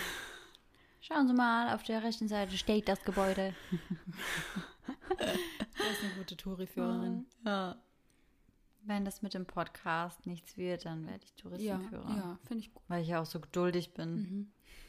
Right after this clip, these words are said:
Speaker 2: Du würdest dann irgendwann dein Mikro nach den Leuten werfen, oder?
Speaker 1: Mhm.
Speaker 2: Du halt's
Speaker 1: Ihr
Speaker 2: Maul jetzt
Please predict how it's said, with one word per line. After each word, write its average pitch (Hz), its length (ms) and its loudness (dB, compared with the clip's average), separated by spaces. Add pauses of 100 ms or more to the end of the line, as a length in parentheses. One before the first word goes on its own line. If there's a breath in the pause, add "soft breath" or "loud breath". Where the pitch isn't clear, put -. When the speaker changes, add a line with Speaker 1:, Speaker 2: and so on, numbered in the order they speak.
(400 loud breath)
Speaker 2:
Du 214 120 -4
würdest 214 220 0
dann 208 140 -2
irgendwann 202 240 -2
dein 185 140 -6
Mikro 202 280 -4
nach 185 200 -8
den - 320 -14
Leuten 220 260 -8
werfen, 220 380 -4
oder? 202 280 -2
Speaker 1:
Mhm. 220 480 -4 (800 loud breath)
Speaker 2:
Du 202 80 -2
halt's 311 380 6
Speaker 1:
Ihr 262 40 10
Speaker 2:
Maul 311 240 12
jetzt 311 100 12